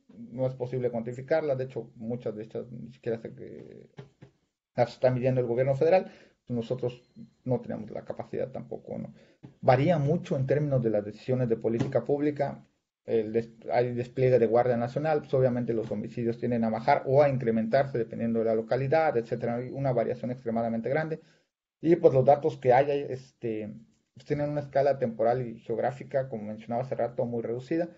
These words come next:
De nuevo, ya cuando uno trabaja con, eh, con los datos, por ejemplo, con Profed y para tratar de predecir, pues vemos que hay un montón de eventos o algunos municipios con los que de plano quedamos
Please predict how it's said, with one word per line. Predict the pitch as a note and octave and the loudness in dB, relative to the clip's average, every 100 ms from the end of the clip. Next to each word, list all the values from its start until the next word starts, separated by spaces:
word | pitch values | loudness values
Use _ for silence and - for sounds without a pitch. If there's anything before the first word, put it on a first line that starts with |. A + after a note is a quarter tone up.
| _ _ _ | _ _ _
De | B2+ | 4
nuevo, | D#3+ F3+ D#3+ | 6 6 4
ya | D#3+ | 4
cuando | E3+ D#3+ | 4 0
uno | E3 D3+ | -2 0
trabaja | A#2 B2 C3 C3 | 2 2 0 -6
con, | A2+ G#2 G#2 - - | -6 -8 -10 -18 -8
eh, | A2+ G#2+ G2+ | -6 -6 -8
con | A#2 A2 | -4 -4
los | G#2+ | -2
datos, | A2+ - C3 | -2 -4 -12
por | A#2 | -10
ejemplo, | A2+ A#2 A#2+ | -8 -6 -6
con | G#2 - | -8 -8
Profed | - A#2 B2 | -2 0 0
y | A2 | -2
para | - F#2 | -2 -2
tratar | F#2 - A#2 | -2 0 0
de | A#2+ | 2
predecir, | A2 A2+ - - - - _ - | 2 2 0 -6 -6 -20 _ 2
pues | B2 | 6
vemos | C#3 F3 - | 6 4 4
que | D#3 | 4
hay | E3+ | 4
un | D#3 | 2
montón | B2+ B2+ C3+ | 0 2 2
de | D3 | 4
eventos | A#2 C3 C3+ C3 - | 2 0 -2 -4 -6
o | - | -4
algunos | A2 A#2 C3+ C#3+ C3+ A#2+ | -2 -2 -2 -4 -8 -6
municipios | A#2+ A#2 - C3 D3 C3+ | -4 -4 -6 -4 -2 -2
con | A#2+ A2 | -4 -4
los | G#2+ | -4
que | A2+ | -2
de | A2 | -2
plano | G#2 A#2+ C3+ C#3 | -2 -2 -2 -4
quedamos | A#2+ A2+ C3 B2+ - _ | -4 -4 -4 -6 -8 _